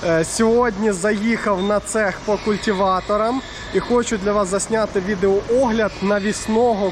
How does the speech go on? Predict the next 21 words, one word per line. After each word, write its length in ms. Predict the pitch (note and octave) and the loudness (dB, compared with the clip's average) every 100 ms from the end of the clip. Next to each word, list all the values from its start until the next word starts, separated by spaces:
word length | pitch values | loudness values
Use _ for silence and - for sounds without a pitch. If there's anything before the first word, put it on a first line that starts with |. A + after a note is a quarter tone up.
| - | -2
культиватора 800 | G3+ G3+ G3 A3+ C4+ - G#3 F#3+ | -4 -2 0 0 0 0 0 -2
три 240 | - A#3 A3+ | 0 2 2
метра. 640 | G3 G3 F#3 - B3+ D4 - - - - - - - - - | 2 0 -2 -2 0 0 -2 -8 -12 -10 -8 -6 -4 -4 0
Е, 480 | F#3+ G3 G3 F#3+ F#3+ | 2 2 2 2 0
поспілкуємося 720 | A3+ A3 B3 A#3 B3+ A3+ G3+ G#3+ | -2 -2 0 2 2 2 0 0
більш 200 | A3 F#3+ | 0 0
детальніше, 680 | A3 C4+ C4+ B3+ A#3+ B3 | 0 0 0 0 0 0
під 220 | A3+ A#3 G3 | 0 0 0
які 260 | G3 A#3 | 0 -2
трактора 520 | A3+ G#3+ - G#3+ G#3+ | -2 -2 0 0 2
агрегатується, 1000 | G3+ F#3+ G3 G3+ A3+ B3 B3 A#3 - A#3 G#3 | 2 0 0 -2 0 2 2 0 0 0 0
що 200 | - G#3 | 0 0
по 180 | G#3 | 0
цінам, 760 | G3 - B3 B3 A#3 A3+ A3+ G#3+ G3 | -2 0 2 2 2 2 2 0 0
які 280 | F#3+ - | -2 0
можливі, 800 | G#3+ G#3 F3 G3+ G#3 F#3+ G3+ G3 F3+ - - - - | 2 2 0 0 2 2 2 2 0 -6 -12 -10 -2
е, 120 | F#3+ | 0
комплектуючі 1040 | E3+ G#3 G3 A3 - - C4+ C4+ B3 A#3+ A#3+ | 2 0 2 -2 -2 -2 2 4 4 2 0
до 120 | G#3 | 2
нього 300 | A#3 A3 G#3+ G#3+ | 2 2 0 -2
поставити. 840 | G#3 - A#3 A3 G#3 G3+ G#3 G3 | -4 0 0 2 0 -2 -2 -2